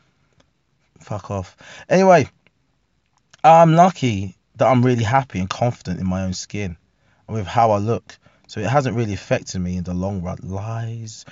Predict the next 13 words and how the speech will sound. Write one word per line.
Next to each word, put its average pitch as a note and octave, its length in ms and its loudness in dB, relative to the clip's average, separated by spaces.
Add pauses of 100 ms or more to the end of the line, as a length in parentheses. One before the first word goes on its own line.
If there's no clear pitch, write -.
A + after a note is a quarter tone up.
(240)
She D#3+ 220 0
said, C#3+ 360 2 (480)
um, D3+ 380 6 (420)
"It B2 280 -4
did D#3+ 200 2
make D3 200 2
me B2 80 -2
feel B2+ 260 0
really A2+ 240 -2
rubbish A#2 420 0
on G#2+ 80 -4
the F#2 100 -6
day, F#2 420 0